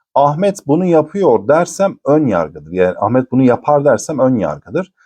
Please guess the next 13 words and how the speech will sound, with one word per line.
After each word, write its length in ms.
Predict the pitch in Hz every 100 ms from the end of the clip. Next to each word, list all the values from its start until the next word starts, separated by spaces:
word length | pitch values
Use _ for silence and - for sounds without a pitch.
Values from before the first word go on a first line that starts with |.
| _
Ama 340 | 147 175 - 139
Ahmetgil 540 | 123 180 185 - 92
hani 200 | 92 92
sınıflarsam, 800 | 90 - 113 - 143 143 - 87
Ahmet 400 | 101 101 170 -
gibilerin 400 | 175 156 156 131
hepsi 360 | 110 113 - 104
yapar 400 | 92 - 85 85
dersem 500 | 80 85 - 208 190 -
bu 100 | 151
da 240 | 120 165 _
kalıp 340 | - - 151 151
yargıya 680 | 98 80 95 82 123 151